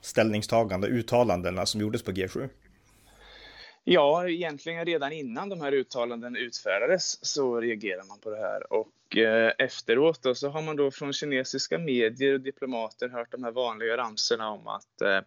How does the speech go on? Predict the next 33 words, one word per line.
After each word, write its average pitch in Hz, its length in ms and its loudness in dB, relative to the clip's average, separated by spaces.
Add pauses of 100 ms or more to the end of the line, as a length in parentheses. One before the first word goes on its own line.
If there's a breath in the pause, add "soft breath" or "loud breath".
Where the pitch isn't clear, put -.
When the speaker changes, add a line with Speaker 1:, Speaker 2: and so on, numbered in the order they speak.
(760 loud breath)
Speaker 2:
ja, 117 240 -2 (220)
tiden 147 640 2
då, 135 420 4
eh, 123 260 2
en 135 160 -10
klick, - 380 -8 (280)
eh, 131 200 2
västerländer 120 1040 -2
dikterade 117 680 -2
världens 113 440 -2
villkor 113 480 0
är 110 60 2
sedan 110 320 -2
länge 104 240 -4
förbi, 170 800 -2
och, 131 180 -2
och 123 80 -12
man 123 220 -4
har 117 80 -2
då 110 100 0
kallat, 101 680 -4
eh, 104 200 2
G 101 340 -2
sju - 220 -8
för - 320 -8
irrelevant 110 920 -2
och - 160 -10
så 110 120 -8
vidare 104 320 -4
och - 80 -6
så - 120 -10
vidare. 50 320 -2
Och, - 200 -4